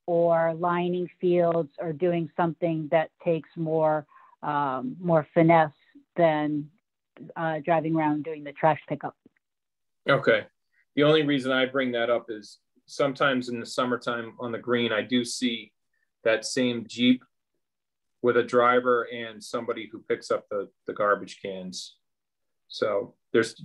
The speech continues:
Speaker 2: typically two people in that Jeep, at least on the, the green pickup. So if we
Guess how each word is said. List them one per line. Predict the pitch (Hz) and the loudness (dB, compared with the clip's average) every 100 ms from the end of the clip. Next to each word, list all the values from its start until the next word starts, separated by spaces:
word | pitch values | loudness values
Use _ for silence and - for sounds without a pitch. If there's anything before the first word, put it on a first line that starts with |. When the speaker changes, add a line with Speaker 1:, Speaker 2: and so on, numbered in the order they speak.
| - | -6
Speaker 2:
typically | - 160 143 143 120 | 2 2 4 2 2
two | - 156 | 0 -2
people | - 139 117 110 | 0 0 2 0
in | 107 | 0
that | 104 135 | -4 -6
Jeep, | - 110 - _ _ _ _ _ _ _ | -8 -8 -8 _ _ _ _ _ _ _
at | 110 104 | -4 0
least | 120 - 117 | 0 2 2
on | 107 | 4
the, | 104 95 - _ | 2 2 -2 _
the | 101 | -8
green | 90 110 117 107 | -4 -2 -2 -2
pickup. | 104 90 90 90 _ _ _ _ _ _ _ _ _ _ _ _ _ _ _ - | -4 -2 -4 -8 _ _ _ _ _ _ _ _ _ _ _ _ _ _ _ 0
So | 123 113 110 | 4 4 2
if | |
we | - | -2